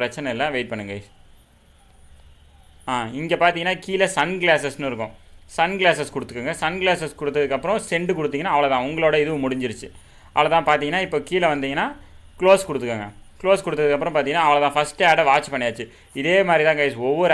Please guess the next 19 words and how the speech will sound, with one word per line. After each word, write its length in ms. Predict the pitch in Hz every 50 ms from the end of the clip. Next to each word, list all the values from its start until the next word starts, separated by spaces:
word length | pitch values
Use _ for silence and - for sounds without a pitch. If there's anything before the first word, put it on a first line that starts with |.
| 147
ஆடை 120 | 156 160 165 151
வாட்ச் 160 | 143 139 -
பண்ணணும். 240 | - 139 151 160 139 123
டெய்லி 280 | 131 139 151 165 170 175 147 135
ஒண்ணு 140 | 135 139 135
இல்ல, 100 | 135 147 147 135
ஒரு 80 | 120 110 117
பத்தே 300 | 110 107 - _ 160 170 175 165
பத்து 180 | 143 131 - 135 117
ஆட் 140 | 117 127 131 131
மட்டும் 180 | 127 120 123 131
தான் 80 | 131 120
வாட்ச் 160 | 120 117 -
பண்ணணும். 220 | - 117 143 151 143 120
லைட் 220 | 131 151 175 175 -
காயின் 240 | 175 170 156 147 143 135
ஆட்ஸில் 260 | 135 131 - - 127
பார்த்தீங்கன்னா 320 | 120 120 123 139 156 135 113
ஐம்பது 320 | 120 147 151 170 160 143